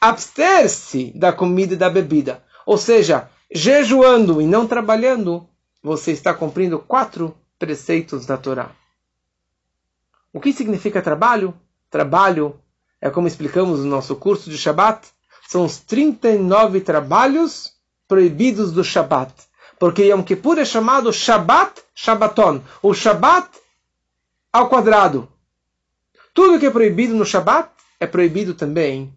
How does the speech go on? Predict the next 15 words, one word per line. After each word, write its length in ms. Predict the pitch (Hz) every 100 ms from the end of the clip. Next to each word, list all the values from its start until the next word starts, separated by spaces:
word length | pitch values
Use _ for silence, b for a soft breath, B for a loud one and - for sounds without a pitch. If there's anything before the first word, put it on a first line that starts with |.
| _ -
no 140 | 135
dia 240 | 127 151 135
do 80 |
Yom 220 | 135 135 127
Kippur. 440 | 131 - 123 - _ _ _ _ _
Você 120 | -
não 140 | 120 113
pode 480 | 143 143 123 110 _ _ _ _ _
cozinhar, 640 | 143 120 156 233 240 214 _ _ _ _ -
mexer 320 | 131 - 135
com 140 | 131 120
fogo, 580 | - 233 226 170 156 _ _ _
celular, 800 | _ - 143 147 202 190 143 120 -
elevador, 840 | 131 139 135 143 196 196 151 135 _ _ _
carro, 600 | 190 202 180 143 113